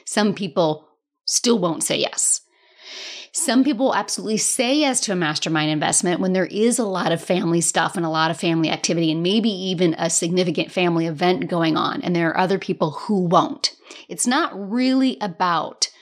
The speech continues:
there's an obvious right or wrong answer. I can never know what the best answer for you is. I really, truly can't. And you can't really ever know what is and isn't the best right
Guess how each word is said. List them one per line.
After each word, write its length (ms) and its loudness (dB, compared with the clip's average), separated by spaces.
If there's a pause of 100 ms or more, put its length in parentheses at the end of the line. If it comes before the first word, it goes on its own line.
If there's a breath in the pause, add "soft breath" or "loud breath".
(100)
there's 180 -2
an 220 2
obvious 560 2
right 500 -2
or 240 2
wrong 380 0
answer. 680 0 (380 loud breath)
I 260 2
can 360 2
never 360 0
know 480 -2
what 180 4
the 100 2
best 320 0
answer 320 -2
for 180 -4
you 240 0
is. 160 -2 (220 loud breath)
I 80 0
really, 440 2
truly 440 -2
can't. 320 -4 (200 loud breath)
And 220 2
you 220 2
can't 420 -4
really 420 2
ever 280 -2
know 260 2
what 220 0
is 260 0
and 120 0
isn't 260 2
the 60 -8
best 280 -2
right 260 -4